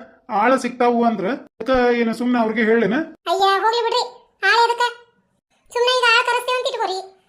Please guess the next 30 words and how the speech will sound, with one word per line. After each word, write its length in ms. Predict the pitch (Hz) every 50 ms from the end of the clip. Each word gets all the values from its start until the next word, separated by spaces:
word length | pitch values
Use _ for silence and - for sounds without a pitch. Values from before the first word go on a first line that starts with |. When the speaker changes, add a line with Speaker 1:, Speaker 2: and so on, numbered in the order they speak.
| _ _ -
Speaker 2:
ಅವ್ರಿಗೆ 320 | 330 370 - - 539 466 523
ಎಲ್ಲಿ 120 | 523 523 539
ಬೇಕು 140 | 539 539 508
ಅಲ್ಲಿ 120 | 508 523 508
ಇಟ್ಟೋಕಾರ 260 | 508 494 480 415 381 415
ಸಾಮಾನ. 220 | 403 403 427 427 403 392 392 - _ _ _ _ _ _ _ _ -
ನಮಗ್ 260 | 339 392 453 554 539
ನೆನಪಿರುದಿಲ್ಲಲ್ಲ 560 | 523 554 539 554 539 554 - 523 508 480 339 269 262 - - -
ಯಾ 80 | 415 453 466 508
ಸಾಮಾನ 200 | 480 466 480 494 494
ಎಲ್ಲ 200 | 453 440 466 466
ಐತೆ 100 | 466 466 403
ಅಂತ 80 | - 427 466
ಹೇಳಿ. 120 | 440 - - - - _ _ _ -
ಆಮೇಲೆ 220 | 427 453 480 466 466
ಉಷ್ಟು 180 | 466 466 - 508 480 480
ಕೂಡಿ 140 | 480 - 480 494
ಕಿತ್ಕೊಂಡ 340 | 494 - 480 427 480 480 480 480 427
ಹುಡ್ಕೊಂತ 420 | 427 453 - 480 480 480 480 480 -
ಕುಂದ್ರಬೇಕ. 340 | 494 440 453 381 440 427 403 330 - - - _ _ _ _ _ _
ಸುಳ್ಳ 180 | - 311 330 381 415 415
ಡಬಲ್ 180 | 403 415 427
ಡಬಲ್ 180 | 427 440 440 440 440
ಕೆಲ್ಸ. 180 | 415 392 440 453 392 427 539 539 - - - _ _ _ 311
ನಾಲ್ಕು 240 | 330 359 392 392 392 339
ದಿನ 100 | 415 480 523
ಆಗೋಲ್ದಕ್ಕ 340 | 480 427 453 440 415 - 320 254 - - _ _ _ - 349
ಆರಾಮಾಗಿ 500 | 370 381 403 415 427 415 427 440 415 415 427
ಸಾಮಾನು 200 | 392 381 403 392
ಹೊಂದಿಸ್ಕೊಳ್ಳೋನು. 480 | 381 381 392 392 - 381 339 320 403